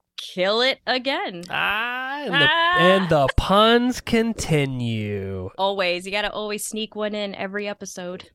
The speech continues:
Speaker 2: So give me your honest feedback. Everybody knows my, the way I feel. I've made about fifty-seven videos already about it. What, what is your feedback on Scream Six?
Speaker 1: So I really liked it. I liked five more,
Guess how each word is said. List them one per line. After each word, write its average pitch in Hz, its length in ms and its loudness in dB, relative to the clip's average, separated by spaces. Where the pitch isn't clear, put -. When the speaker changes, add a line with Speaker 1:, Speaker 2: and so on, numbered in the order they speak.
Speaker 2:
So - 180 0
give 214 360 4
me 294 260 -2
your 233 240 0
honest 185 500 2
feedback. 156 560 0
Everybody 214 380 2
knows 185 360 4
my, 156 320 2
the 143 240 0
way 143 120 4
I 135 140 2
feel. 131 180 -2
I've 123 160 0
made 131 200 0
about 123 240 -4
fifty-seven 120 640 -4
videos 120 520 2
already 107 680 -4
about 120 480 -4
it. 113 300 -10
What, 156 280 2
what 208 160 8
is 196 180 2
your 175 180 6
feedback 135 600 0
on 123 240 -2
Scream 110 380 -10
Six? - 640 -10
Speaker 1:
So 208 520 2
I 202 100 4
really 262 360 2
liked 214 300 0
it. 214 200 0
I 220 100 -2
liked 269 240 -2
five 285 280 -2
more, 190 380 -6